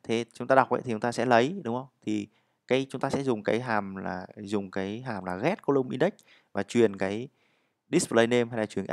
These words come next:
I D vào đây để chúng ta lấy được các trường tương ứng. Ví dụ như contact I D thì chúng ta sẽ sử dụng con trỏ này, chấm get column index này, truyền vào cái I D, đúng không?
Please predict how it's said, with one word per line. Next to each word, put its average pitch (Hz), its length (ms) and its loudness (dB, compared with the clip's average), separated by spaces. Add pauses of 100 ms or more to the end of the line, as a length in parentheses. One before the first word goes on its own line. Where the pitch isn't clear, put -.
I 117 80 -2
D 110 40 0
vào 101 60 0
đây 110 180 2
để 101 80 -4
chúng 82 100 -12
ta 95 100 -6
lấy 98 160 -2
được 117 140 -4
các 110 140 -10
trường 95 160 -4
tương 101 160 -4
ứng. 113 260 -6
Ví 143 80 -2
dụ 147 100 -2
như 113 120 -8
contact 120 320 -6
I 127 120 -2
D 139 220 0 (380)
thì - 60 -14
chúng 107 80 -8
ta 113 120 2
sẽ 127 120 -4
sử 104 140 -6
dụng - 140 -6
con 110 120 -4
trỏ 85 240 0
này, 98 100 -6 (380)
chấm 110 180 -4
get 170 200 -2
column 117 220 -2
index 156 220 0
này, 107 140 -12 (120)
truyền 98 240 -2
vào 90 160 -2
cái 98 180 -4
I 113 200 -2
D, - 20 -8
đúng 104 100 -8
không? 117 120 -8